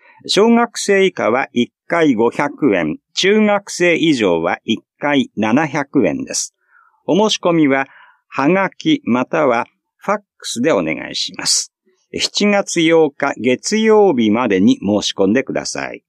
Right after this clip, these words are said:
お問い合わせは新日本スポーツ連盟北区理事長の大平さん。電話零九零七七一九の二四三五番。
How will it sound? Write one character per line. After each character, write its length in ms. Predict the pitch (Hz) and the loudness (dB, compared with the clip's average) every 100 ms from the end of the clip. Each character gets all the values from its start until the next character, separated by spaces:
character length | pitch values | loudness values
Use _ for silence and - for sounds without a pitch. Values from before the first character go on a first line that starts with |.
| _ _ _ _ _ _ _ _ | _ _ _ _ _ _ _ _
お 80 | 139 | 0
問 140 | 208 | 2
い 60 | 202 | 2
合 40 | |
わ 60 | 180 | 2
せ 140 | 156 | 0
は 180 | 143 143 | 0 -2
新 300 | - - 147 | -4 2 4
日 80 | 147 | 4
本 240 | 139 120 107 | 2 0 0
ス 140 | - | -4
ポ 200 | - 202 | 0 2
ー 40 | |
ツ 140 | 202 190 | 2 0
連 240 | 185 160 | 2 2
盟 260 | 120 101 87 | 2 0 -2
北 320 | - - 98 | -8 -4 -4
区 300 | - 135 135 - | -2 0 0 0
理 220 | 104 120 | -2 0
事 140 | 175 | 0
長 360 | - - 92 78 | -2 0 0 2
の 180 | 90 - _ | 0 -2 _
大 240 | 113 180 | 2 2
平 320 | 165 147 120 | 0 -2 0
さ 200 | 104 - | -2 -4
ん。 160 | 73 62 _ | -6 -8 _
電 280 | - 120 110 | 0 2 2
話 160 | 101 117 | -2 -4
零 300 | 113 147 156 | -2 0 0
九 400 | 143 - 135 101 | 0 -2 2 0
零 420 | 92 113 101 73 _ _ _ | 0 -2 0 -2 _ _ _
七 420 | 101 110 139 202 196 | -4 0 2 2 0
七 380 | 196 175 143 | 0 0 0
一 300 | 120 110 - | -2 -2 -6
九 320 | - 160 139 107 | -4 0 2 2
の 220 | 120 131 | 0 0
二 340 | 117 135 143 139 | 2 4 6 6
四 240 | 117 87 | 4 0
三 360 | - 110 113 98 | -4 -2 0 0
五 280 | 95 85 | 0 0
番。 200 | 67 64 | -2 -6